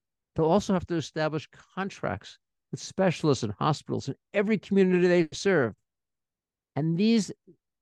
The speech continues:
specialists and hospitals, they're likely to be miffed at the best cases are going to the doctors who work for the retail giants, and they therefore could resist signing these contracts,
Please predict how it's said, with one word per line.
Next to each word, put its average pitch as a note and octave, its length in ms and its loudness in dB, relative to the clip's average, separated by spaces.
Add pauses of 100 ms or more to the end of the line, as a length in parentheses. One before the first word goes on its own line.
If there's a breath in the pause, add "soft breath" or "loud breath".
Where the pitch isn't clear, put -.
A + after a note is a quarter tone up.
(440)
specialists - 560 -2
and E3+ 100 -4
hospitals, E3+ 480 -2
they're G#3 120 0
likely A3 240 0
to F#3 40 -8
be G3 140 0
miffed F3 580 -4 (500)
at C#3+ 120 -10
the D3+ 60 -8
best F3 380 0
cases G#3+ 640 -2 (200)
are C#3 60 -6
going F3+ 340 2
to E3+ 80 -8
the D3+ 100 -8
doctors D3+ 420 -2
who D3+ 100 -4
work C#3+ 220 -4
for C#3+ 100 -8
the B2+ 80 -2
retail C#3+ 380 -4
giants, D3 560 -2 (400)
and A2+ 100 -8
they A#2 60 -2
therefore B2 600 0 (160)
could A2+ 180 -4
resist A#2+ 640 -4 (240)
signing C#3 360 -4
these C3+ 180 -6
contracts, A2+ 600 -6